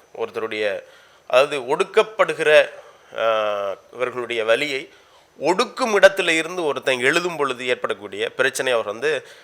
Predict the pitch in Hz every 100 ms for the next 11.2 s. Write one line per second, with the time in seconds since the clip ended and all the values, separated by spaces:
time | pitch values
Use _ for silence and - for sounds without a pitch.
0 | _ - 123 170 190 160 151 147 127 131
1 | 143 - 117 127 160 151 113 - 123 113
2 | - 131 120 110 123 143 147 156 135 135
3 | 139 147 135 127 127 131 123 107 104 110
4 | 110 120 120 113 104 98 107 98 95 -
5 | _ - 104 - 92 - - _ _ -
6 | - _ - 151 190 196 208 180 165 156
7 | 151 139 151 151 165 143 143 127 117 127
8 | 127 123 - - - - 90 - _ -
9 | 156 170 151 156 147 135 117 135 139 143
10 | 135 135 135 123 - 123 127 123 127 127
11 | 120